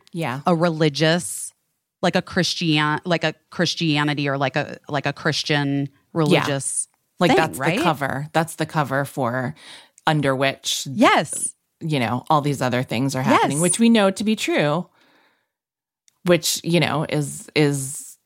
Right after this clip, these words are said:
Speaker 1: that's what we're experiencing now. So it's kind of wild because, yeah,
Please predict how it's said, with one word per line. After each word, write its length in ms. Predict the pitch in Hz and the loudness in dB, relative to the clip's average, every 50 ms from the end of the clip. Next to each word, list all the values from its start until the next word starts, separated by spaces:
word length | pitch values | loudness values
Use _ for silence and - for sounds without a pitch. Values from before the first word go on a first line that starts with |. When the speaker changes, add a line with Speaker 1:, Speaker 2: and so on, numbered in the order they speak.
| _ _ _ _ _ _ _ _ _ _ _ _ _ _ _ _ _ _ _ _ _ _ _ _ _ _ _ _ _ _ - _ | _ _ _ _ _ _ _ _ _ _ _ _ _ _ _ _ _ _ _ _ _ _ _ _ _ _ _ _ _ _ -6 _
Speaker 1:
that's 280 | 160 160 143 127 - - | 2 2 2 2 0 -2
what 140 | 160 - 120 | -2 -2 0
we're 320 | 147 143 135 131 127 - - | 0 0 0 0 0 0 -2
experiencing 720 | 156 156 - - - 147 139 143 135 135 139 - 143 123 131 | -4 -6 -8 -6 -2 -2 0 2 2 0 0 0 0 2 4
now. 280 | 139 165 165 - - 156 | 4 4 2 0 -2 -6
So 200 | 156 - 151 127 | -6 -4 -4 -2
it's 160 | 135 131 - | -2 -4 -6
kind 260 | - - 160 151 143 | -4 -2 0 0 0
of 100 | 139 135 | -2 -2
wild 400 | 135 139 160 156 120 92 104 156 | 0 2 2 2 2 0 -2 -2
because, 320 | - 147 139 165 147 139 - | -4 -2 0 0 -2 -2 0
yeah, 400 | 151 170 208 175 135 - 156 | 2 2 2 2 0 -2 -6